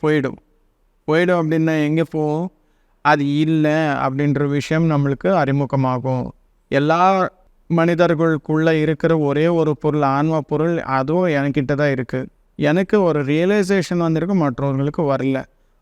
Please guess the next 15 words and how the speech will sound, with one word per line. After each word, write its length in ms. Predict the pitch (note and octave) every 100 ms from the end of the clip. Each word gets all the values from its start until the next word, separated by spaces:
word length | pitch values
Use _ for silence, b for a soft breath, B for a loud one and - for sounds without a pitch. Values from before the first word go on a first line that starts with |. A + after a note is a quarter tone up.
| -
அதாவது 360 | D3 D3 C#3+ D#3+
நான் 240 | C#3+ C3
கிரேட் 360 | B2 C3+ D3+ -
கிடையாது, 420 | D3+ D3 C#3+ E3+
அவங்களுக்கு 540 | D#3+ C#3 D3 C#3+ C3
கிரேட் 280 | C3+ C#3+ C#3+ _ _ _ -
கிடையாதா 400 | C#3 C#3 D3+ C#3+ C#3+
அப்படின்ற 400 | C3 C#3+ C#3 C#3+ D3+
ஒரு 300 | C3+ B2+ - _ _ _ _ -
அண்டர்ஸ்டாண்டிங் 760 | C3+ F3+ G3+ - G3+ G3 F3
வருது. 300 | C#3 A#2+ - _ _ _ _ -
அந்த 140 | D3 C#3+
அண்டர்ஸ்டாண்டிங் 600 | C#3 E3 - F3+ F#3 F#3
வந்த 260 | D3+ D3 E3
உடனே 300 | D3+ D3